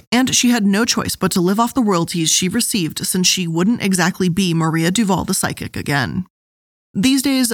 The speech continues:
Maria has dementia, and she had a stroke in two thousand ten as well. To some, it might seem convenient that the woman who authorities are looking for can't remember a thing about the scam that has her name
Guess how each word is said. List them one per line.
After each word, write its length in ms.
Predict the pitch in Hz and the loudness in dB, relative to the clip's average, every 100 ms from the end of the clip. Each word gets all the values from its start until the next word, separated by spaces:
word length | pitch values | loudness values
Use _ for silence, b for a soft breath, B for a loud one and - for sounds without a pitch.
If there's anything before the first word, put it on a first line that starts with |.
| 247 | -2
Maria 480 | 202 214 220 254 254 | 0 2 2 2 2
has 240 | 233 220 | 2 2
dementia, 560 | - 165 143 - - - - | 0 0 0 -2 -4 -6 -4
and 120 | 165 | -2
she 120 | 185 | 0
had 80 | 156 | -2
a 60 | 165 | -2
stroke 360 | - 185 180 | 0 0 2
in 140 | 180 180 | 0 0
two 160 | 190 | 0
thousand 300 | 185 180 170 | 0 0 0
ten 200 | - 208 | 0 0
as 180 | 165 - | 0 0
well. 360 | 202 175 - - _ _ _ | 0 -2 -6 -14 _ _ _
To 100 | - | -2
some, 340 | 214 269 262 262 - | 0 0 0 0 -2
it 180 | 233 - | -2 0
might 320 | 202 226 269 | 2 2 0
seem 240 | - 226 214 | 0 0 2
convenient 580 | 202 160 151 - - - | 0 0 -4 -6 -6 -4
that 120 | 185 | 0
the 80 | 190 | 0
woman 340 | 196 247 254 | 2 2 4
who 120 | 240 | 2
authorities 480 | 233 - 190 202 208 | 2 0 0 2 2
are 100 | 208 | 2
looking 320 | 196 190 165 | 2 2 0
for 240 | 170 165 160 | 0 0 -2
can't 360 | - 214 240 | 0 0 2
remember 340 | 247 214 196 196 | 2 2 0 -2
a 80 | 180 | -2
thing 260 | - 226 | 0 2
about 220 | 208 190 | 2 0
the 80 | 190 | -2
scam 340 | - 185 165 160 | -4 -2 -2 -2
that 120 | 165 | -2
has 220 | 185 165 | -2 -2
her 120 | 214 | 0
name 300 | 214 175 180 | 2 2 2